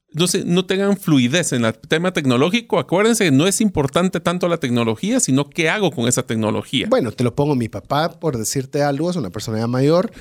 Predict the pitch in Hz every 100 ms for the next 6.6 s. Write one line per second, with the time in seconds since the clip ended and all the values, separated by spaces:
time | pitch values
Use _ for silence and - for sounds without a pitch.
0 | - _ - 120 - 143 123 131 131 131
1 | 131 139 135 117 110 - 151 131 107 110
2 | 139 175 160 131 202 214 _ 120 - 120
3 | - 120 147 135 131 139 135 101 104 110
4 | 131 139 127 113 147 143 - 110 107 123
5 | 135 113 104 101 - _ - 139 127 143
6 | 131 110 123 123 143